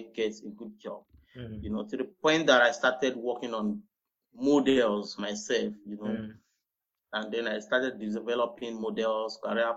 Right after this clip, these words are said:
Speaker 1: paths, uh, model, and, you know, goals and things like that.
Speaker 2: Mm.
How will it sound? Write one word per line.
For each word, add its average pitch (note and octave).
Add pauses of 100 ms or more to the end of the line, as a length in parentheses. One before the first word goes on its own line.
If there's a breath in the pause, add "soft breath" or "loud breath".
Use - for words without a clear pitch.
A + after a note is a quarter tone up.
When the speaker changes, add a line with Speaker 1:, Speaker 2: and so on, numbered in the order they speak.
Speaker 1:
paths, A2+
uh, G#2 (260)
model, A2
and, G2 (200)
you G#2
know, G#2+
goals A2+
and G#2 (100)
things A2+
like G2+
that. G#2+ (180)
Speaker 2:
Mm. A2+